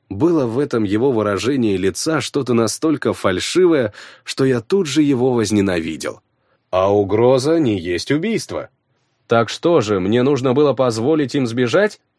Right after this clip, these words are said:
Ну почему? Вы полностью выполнили свой долг, поймали преступников,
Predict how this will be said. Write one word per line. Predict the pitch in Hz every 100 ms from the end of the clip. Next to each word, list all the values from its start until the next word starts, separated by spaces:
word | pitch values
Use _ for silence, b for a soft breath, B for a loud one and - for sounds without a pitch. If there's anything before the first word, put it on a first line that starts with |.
| _ _
Ну | 92 98
почему? | 107 139 - 226 185 85 _ _ -
Вы | 92 120
полностью | 107 110 127 165 165 170 123
выполнили | 98 101 101 120 135
свой | 147 165
долг, | 156 214 151 - _ -
поймали | 123 101 98 87
преступников, | 87 135 143 233 185 107 80 69